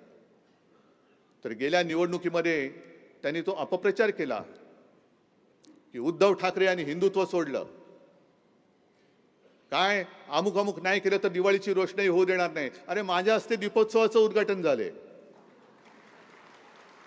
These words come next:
आधी जर का कळलं असतं ना, तर ती फुलबाजी तुझ्याही बुडाला लावली असती म्हणा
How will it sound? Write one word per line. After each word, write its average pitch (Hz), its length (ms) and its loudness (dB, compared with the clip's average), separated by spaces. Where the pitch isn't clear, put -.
आधी 170 260 0
जर 220 160 6
का 220 120 4
कळलं 214 380 6
असतं 220 200 2
ना, 208 220 2
तर 185 40 0
ती 196 120 -4
फुलबाजी 196 440 2
तुझ्याही 214 320 2
बुडाला 208 340 2
लावली 180 280 2
असती 147 240 -6
म्हणा 113 220 -10